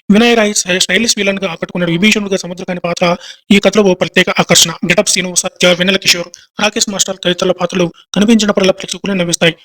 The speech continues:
సూపర్ హీరో కథను ఇతిహాసాలతో ముడికే-, ముడిపెట్టి ఆద్యంతం ఆసక్తి రేకెత్తించేలా ప్రశాంత్ వర్మ తీర్చిదిద్దుకున్న తీరు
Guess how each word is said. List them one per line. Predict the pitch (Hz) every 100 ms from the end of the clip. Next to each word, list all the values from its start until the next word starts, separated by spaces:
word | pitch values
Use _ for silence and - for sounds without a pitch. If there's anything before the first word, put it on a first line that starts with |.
| _
సూపర్ | - 247 254
హీరో | 233 220
కథను | 208 202 220
ఇతిహాసాలతో | 180 214 202 190 196
ముడికే-, | 170 156 180 -
ముడిపెట్టి | 180 175 180 214 - _ -
ఆద్యంతం | 196 233 226 240
ఆసక్తి | 185 208 -
రేకెత్తించేలా | 165 185 196 196 196 185
ప్రశాంత్ | - 220 226
వర్మ | 202 196
తీర్చిదిద్దుకున్న | 190 190 190 180 - 175
తీరు | 196 208 175